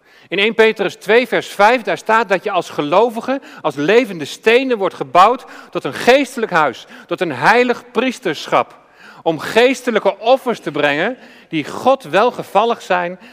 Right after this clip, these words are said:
door Jezus Christus. En hier wordt bij geestelijke offers wordt gedoeld op een offer van aanbidding. Want wij mensen, wij zijn geschapen om God te aanbidden.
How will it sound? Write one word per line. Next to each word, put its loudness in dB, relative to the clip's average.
door -6
Jezus -4
Christus. -8
En -8
hier 0
wordt 2
bij 4
geestelijke 0
offers -2
wordt -2
gedoeld -4
op -4
een -4
offer 2
van -2
aanbidding. -2
Want -6
wij 4
mensen, -2
wij 4
zijn 0
geschapen 0
om -6
God 0
te 0
aanbidden. -2